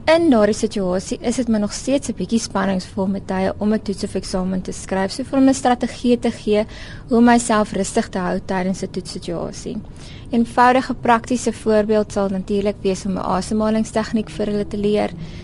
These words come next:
net om die asem rustig in te asem vir 'n paar tellings, dit hou vir 'n paar tellings, weer rustig uit te asem deur die mond, want mens wil hê dat jy moet kalmeer of rustiger raak, sodat daai reaksies in die brein nie gebeur nie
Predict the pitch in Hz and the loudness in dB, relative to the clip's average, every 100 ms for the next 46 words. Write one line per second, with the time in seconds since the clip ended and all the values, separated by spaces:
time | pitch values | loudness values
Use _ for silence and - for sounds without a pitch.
0 | - - 226 226 220 214 226 - - 208 | -6 -2 2 4 4 2 -2 -10 -6 -4
1 | 196 208 208 208 190 - 208 - 202 202 | -4 -6 -6 -4 -4 -4 -6 -2 -2 0
2 | 208 190 190 196 196 196 - 190 196 196 | 0 -2 -2 -4 -4 -6 -2 -2 -2 -4
3 | 190 185 190 - - - - - - - | -4 -4 -4 -6 -12 -14 -14 -12 -10 -6
4 | 180 180 202 196 190 180 - 185 185 185 | -4 -4 -4 -4 -2 -4 -4 -4 -4 -4
5 | - 175 175 170 180 170 180 180 175 175 | -4 -4 -4 -6 -8 -6 -6 -4 -6 -6
6 | - 185 185 180 170 175 180 214 220 214 | -6 -6 -4 -4 -4 -4 -4 -2 0 0
7 | - 208 185 190 190 - 190 190 - 190 | 0 0 2 0 -2 -4 -4 -4 -4 -4
8 | 190 180 214 233 - 180 - 208 208 185 | -2 -2 0 -2 -2 -6 -4 -4 -4 -2
9 | 185 - - - - - - - 277 285 | -2 -2 -12 -16 -16 -16 -12 2 6 6
10 | 220 202 196 185 185 - 220 - 233 208 | 6 6 4 0 -2 2 0 0 0 2
11 | 208 185 180 196 196 196 - 233 180 185 | 2 2 0 2 4 2 0 -2 0 0
12 | 175 175 180 | 0 -2 -4